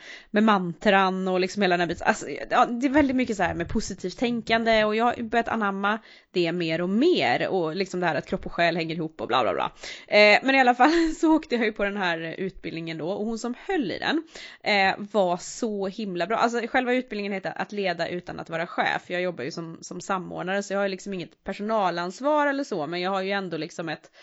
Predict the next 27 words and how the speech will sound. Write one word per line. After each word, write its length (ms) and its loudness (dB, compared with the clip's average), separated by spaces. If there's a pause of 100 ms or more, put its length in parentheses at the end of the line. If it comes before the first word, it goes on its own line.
(400)
ett 180 -6
ansvar 400 -2
för 180 -4
att 160 -4
få 220 -8
en 240 -10 (280)
grupp 360 -2
att 140 -8
fungera, 560 0
kan 160 -8
man 80 -6
väl 100 -6
säga 220 -6
då. 180 -8 (540)
Eh, 300 2
och, 580 -2
eh, 420 0 (260)
så 160 -6
det, 200 -4
det 140 0
var 100 -2
ju 80 -2
liksom 340 -10
utbildningen 480 -8
inriktad 460 -2
på. 260 -4
Men 300 2